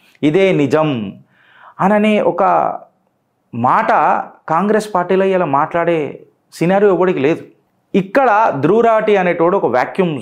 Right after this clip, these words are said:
చేసుకున్నాడు, ఇందులో సంపాదన చూసుకున్నాడు. మొన్న ఒక వీడియో చూసిన, "అగర్ ముజే కమానా హీ తా,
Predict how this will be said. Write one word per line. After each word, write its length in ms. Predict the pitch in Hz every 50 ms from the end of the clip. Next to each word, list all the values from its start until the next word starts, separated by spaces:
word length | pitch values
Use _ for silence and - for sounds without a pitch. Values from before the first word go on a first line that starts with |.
| 107
చేసుకున్నాడు, 500 | 123 117 120 120 - - 92 85 - - - _ _ -
ఇందులో 220 | 165 165 170 165
సంపాదన 640 | 160 - 147 139 151 147 170 160 151 151 143 120 104 110
చూసుకున్నాడు. 520 | 110 - - - 104 92 82 - - - - -
మొన్న 200 | 147 160 165 170
ఒక 120 | 165 -
వీడియో 440 | 151 127 139 160 160 170 170 151 139
చూసిన, 300 | 131 123 - - 95 92 - - _ _ - - - - -
"అగర్ 200 | - 165 196 208
ముజే 240 | 202 208 208 190 214
కమానా 440 | 214 208 180 175 190 202 208 208 208
హీ 220 | 208 190 190 208
తా, 400 | 196 196 170 151 139 139 147 -